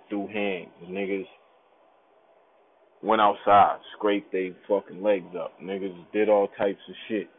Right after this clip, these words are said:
People got beat up. Nobody ever knew. Things happened in the neighborhood nobody ever told.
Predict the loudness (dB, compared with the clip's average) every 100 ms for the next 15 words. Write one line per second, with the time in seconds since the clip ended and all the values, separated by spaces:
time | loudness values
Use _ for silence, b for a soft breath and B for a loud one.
0 | _ _ _ _ _ _ _ _ _ _
1 | _ -10 -10 -6 -4 -4 -4 -8 -4 0
2 | 0 0 -4 0 4 4 4 2 0 -6
3 | -6 -8 -10 _ _ _ _ _ _ _
4 | _ _ _ _ _ _ _ _ -4 -4
5 | -2 0 0 -2 -10 -8 -8 -4 -4 -6
6 | -4 -6 -6 -6 -4 -4 -2 -4 -4 -2
7 | -2 -2